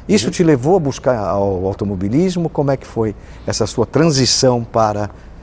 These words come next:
Speaker 1: de engenharia para o mundo do marketing?
Speaker 2: Bom, na verdade, eh, a engenharia entrou na minha vida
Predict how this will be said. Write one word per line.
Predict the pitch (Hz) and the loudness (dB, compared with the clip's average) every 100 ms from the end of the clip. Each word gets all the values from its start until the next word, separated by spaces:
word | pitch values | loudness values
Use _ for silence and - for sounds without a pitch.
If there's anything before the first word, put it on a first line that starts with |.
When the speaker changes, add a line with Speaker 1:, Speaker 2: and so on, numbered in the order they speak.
| - | -12
Speaker 1:
de | 101 107 | -4 0
engenharia | 104 107 98 95 110 | 2 2 2 2 2
para | 101 - 113 | 2 0 0
o | 104 | 0
mundo | 117 123 | -2 0
do | 123 | 0
marketing? | 101 92 - - 76 - - - - - - - | 0 -2 -6 -12 -14 -16 -18 -20 -20 -20 -20 -8
Speaker 2:
Bom, | 107 92 | -6 -4
na | 104 | -4
verdade, | 104 110 107 127 139 151 139 120 | -2 -4 -2 -4 -4 -4 -2 -2
eh, | 101 110 104 101 - | 0 0 0 -4 -4
a | 110 | -4
engenharia | 92 113 101 104 131 | -2 -4 -4 -4 -2
entrou | 127 107 107 | -4 -2 -4
na | 104 | -2
minha | 104 98 | -4 -6
vida | 95 123 127 139 | -6 -6 -2 -2